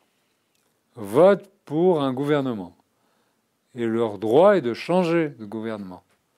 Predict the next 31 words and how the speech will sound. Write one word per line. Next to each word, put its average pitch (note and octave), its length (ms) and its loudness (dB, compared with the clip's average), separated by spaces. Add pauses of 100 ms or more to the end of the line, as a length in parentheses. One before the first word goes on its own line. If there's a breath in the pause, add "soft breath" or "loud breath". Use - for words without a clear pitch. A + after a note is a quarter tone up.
(640)
Et A2+ 80 -8
ils A2 80 -10
peuvent D3 220 2
en C3 60 -2
changer E3 380 -2
tant G#3 160 -4
qu'ils D3 200 -4
veulent. F2 220 -12 (1400)
Simplement, D3+ 880 0 (960)
ils A#2 80 -10
n'ont A#2 160 -6
pas F#3+ 220 4
le E3+ 140 2
droit, C#3 300 0
ils F#3 100 -6
n'ont G#2 140 -10
plus G3 300 -4
le G#3 60 -2
droit C#3+ 380 -4 (880)
de C3 80 -12
changer D3 380 -4
de E3 60 -8
politique. E3+ 640 0 (1400)
La C#3+ 160 4
politique C#3 500 2
est D#3 80 4
déterminée C3 640 0 (380 soft breath)
par G#3 180 6
les F#3 120 4
règles D#3+ 300 -2
européennes. A#2 500 -6